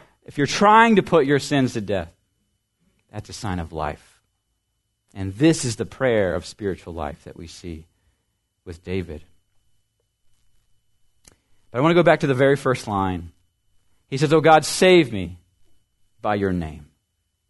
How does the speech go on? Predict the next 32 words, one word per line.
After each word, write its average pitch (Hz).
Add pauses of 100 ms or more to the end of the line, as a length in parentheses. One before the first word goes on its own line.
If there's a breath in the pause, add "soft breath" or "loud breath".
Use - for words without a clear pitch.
(1400)
There 110
is 95
power 104 (640)
in 98
God's 80
name. 78 (1600)
And 107
this 143
is 113
where 104
David 92
finds 85
his -
courage 113 (680)
to 123
pray 107
these 113
prayers, 123
because 120
of 98
God's 110
name. 135 (320 soft breath)
He 143
bases 143
his 147
request 147
in 131
the 135
name 151
of 120
God. 165
Why? 147